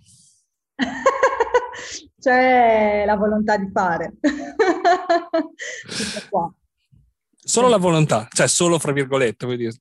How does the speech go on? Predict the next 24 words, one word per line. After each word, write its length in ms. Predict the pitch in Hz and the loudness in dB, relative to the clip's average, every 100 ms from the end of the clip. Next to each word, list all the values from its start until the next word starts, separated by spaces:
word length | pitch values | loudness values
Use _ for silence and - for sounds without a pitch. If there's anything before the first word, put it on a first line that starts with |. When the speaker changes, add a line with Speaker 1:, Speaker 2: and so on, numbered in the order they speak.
| _ | _
Speaker 2:
la, 220 | 123 120 120 | 0 0 2
la, 200 | 131 123 | -2 -2
la, 340 | 135 127 127 120 - - - - | 0 2 4 0 -2 -14 -14 0
la, 220 | 135 127 | 2 4
la, 0 | |
la 180 | 127 135 | 2 2
Speaker 1:
La, 140 | 135 135 | 2 4
Speaker 2:
spinta. 360 | 226 220 220 | 2 2 0
Speaker 1:
la 120 | 240 | 0
volontà 420 | 233 254 262 254 285 | 2 0 0 0 -2
di 80 | 254 | -2
farlo 360 | 220 165 170 175 | -4 -4 -4 -6
e 20 | |
basta, 420 | 175 170 - - | -6 -6 -8 -14
perché 400 | 180 196 214 202 180 | -12 -8 -4 -4 -2
dirlo 580 | 220 262 214 220 202 | -2 -4 -2 -2 0
è 120 | 185 196 | -2 -6
facile, 560 | 180 165 170 175 165 - | -6 -6 -8 -10 -10 -6
farlo 580 | 233 233 247 254 247 233 | 0 0 0 -2 -2 -2
un 140 | 214 | -4
po' 100 | 214 | -6
meno. 440 | 196 175 160 160 170 _ _ _ _ | -4 -4 -6 -8 -12 _ _ _ _
Quindi 1040 | - 220 214 196 196 190 190 185 180 180 180 | -4 0 2 2 0 0 0 -2 -2 -4 -4
sicuramente, 1040 | 175 185 220 208 226 269 254 226 220 208 | -6 -8 -4 -2 0 0 2 2 2 0